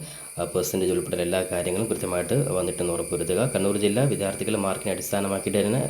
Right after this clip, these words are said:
ആ, റാങ്ക് ലിസ്റ്റ് പ്രസിദ്ധീകരിച്ചിട്ടുണ്ട്. ഈ ഒരു ലിസ്റ്റാണ് പി എസ് സിക്ക് അയച്ചു കൊടുക്കുക. അതുമായി ബന്ധപ്പെട്ട് എന്തെങ്കിലും മാറ്റങ്ങൾ വരു-, ആ, വരുത്തണമെങ്കിൽ വിദ്യാർത്ഥി നേരത്തെ പറഞ്ഞതുപോലെ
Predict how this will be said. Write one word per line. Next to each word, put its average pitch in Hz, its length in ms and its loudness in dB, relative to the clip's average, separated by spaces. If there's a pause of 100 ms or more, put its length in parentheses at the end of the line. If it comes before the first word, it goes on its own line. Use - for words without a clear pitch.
ആ, 92 120 2
റാങ്ക് 90 200 0
ലിസ്റ്റ് 90 180 -4
പ്രസിദ്ധീകരിച്ചിട്ടുണ്ട്. 85 600 -2
ഈ 151 260 2
ഒരു 95 60 0
ലിസ്റ്റാണ് 98 460 0
പി 170 140 -4
എസ് 92 120 0
സിക്ക് 92 120 -2
അയച്ചു 87 220 -2
കൊടുക്കുക. 85 360 0 (400)
അതുമായി 104 240 6
ബന്ധപ്പെട്ട് 101 360 2
എന്തെങ്കിലും 107 380 2
മാറ്റങ്ങൾ 98 340 -2
വരു-, 92 220 -2
ആ, 95 180 2
വരുത്തണമെങ്കിൽ 95 500 -2
വിദ്യാർത്ഥി 92 340 -2
നേരത്തെ 95 200 0
പറഞ്ഞതുപോലെ 92 500 0